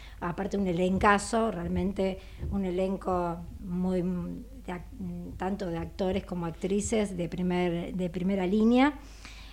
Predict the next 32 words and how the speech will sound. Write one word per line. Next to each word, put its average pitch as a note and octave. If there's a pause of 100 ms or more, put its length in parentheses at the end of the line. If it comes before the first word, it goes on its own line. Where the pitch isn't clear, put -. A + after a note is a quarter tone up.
Eh, F#3
esto G3+
se, G3+
esto A#3
fue, C4+
la A#3
primera C4
emisión C4
se C#4
realizó A3+
en C4+
el A#3+
año C4
dos G#3
mil B3+
doce, C4 (260)
o -
sea, G3
yo A3+
tenía, B3
por C#4
eso C4
no, G3
no F#3+
recordaba, F#3+
tenía G#3
mi A#3+
nene B3+
de A3
dos A#3+
años C4+
y F#3